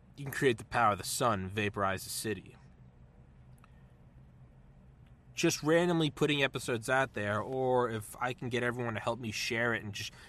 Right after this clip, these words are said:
get it going faster and reaching its own escape velocity, it could turn into something beautiful. And, like, not me. Like, I don't, like, I'd like a, I'd like a home. I'd like to be financially stable.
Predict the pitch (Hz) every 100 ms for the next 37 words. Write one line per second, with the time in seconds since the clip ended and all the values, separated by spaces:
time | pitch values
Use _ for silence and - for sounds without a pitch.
0 | - - 139 143 - 135 135 120 - 123
1 | 131 113 123 110 104 110 127 - 117 98
2 | 123 123 123 113 110 - 123 - - 127
3 | 113 107 104 127 127 - 98 98 98 -
4 | - - - - - - - - - -
5 | - - 139 151 160 147 123 - 120 107
6 | 101 147 139 101 - - - - - -
7 | - - - 123 135 135 190 - - -
8 | - 185 127 95 - 170 165 98 - -
9 | - - - - - - - - 131 135
10 | 143 160 147 107 - 127 165 151 - 123
11 | 156 139 151 - - - - - - 113
12 | 127 143 131 127 123 123 123 107 - 143
13 | 131 117